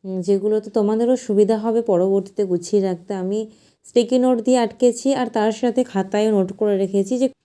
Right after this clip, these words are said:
যে কোন প্লাস্টিকের মধ্যে কোন জিনিসটা আছে। তো আজকের ব্লগটা আমি এখানেই শেষ করছি। দেখা হবে খুব তাড়াতাড়ি নতুন একটা ব্লগ নিয়ে। আর সামনের ব্লগগুলো খুব ইন্টারেস্টিং হতে চলেছে, কেউ মিস করো না।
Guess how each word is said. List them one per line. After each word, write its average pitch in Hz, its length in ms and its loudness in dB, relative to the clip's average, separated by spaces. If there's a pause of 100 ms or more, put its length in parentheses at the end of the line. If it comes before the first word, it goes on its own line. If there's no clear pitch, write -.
(160)
যে 226 120 -8
কোন 226 300 -2
প্লাস্টিকের 214 540 0
মধ্যে 240 220 -4
কোন 196 240 -2
জিনিসটা 160 420 -8
আছে। 156 300 -14 (380)
তো 240 80 -10
আজকের 226 320 -2
ব্লগটা 247 460 0
আমি 247 240 -2
এখানেই 214 460 0
শেষ 196 280 0
করছি। 220 440 -6
দেখা 196 320 -6
হবে 220 200 -2
খুব 330 320 0
তাড়াতাড়ি 196 540 0
নতুন 180 280 -4
একটা 170 240 -6
ব্লগ 180 340 -4
নিয়ে। 254 320 -2 (240)
আর 190 120 -8
সামনের 180 420 -2
ব্লগগুলো 196 440 0
খুব 226 180 -6
ইন্টারেস্টিং 190 500 -2
হতে 220 160 -2
চলেছে, 240 300 -4
কেউ 254 180 -2
মিস 180 220 -2
করো 185 220 -8
না। 294 240 -14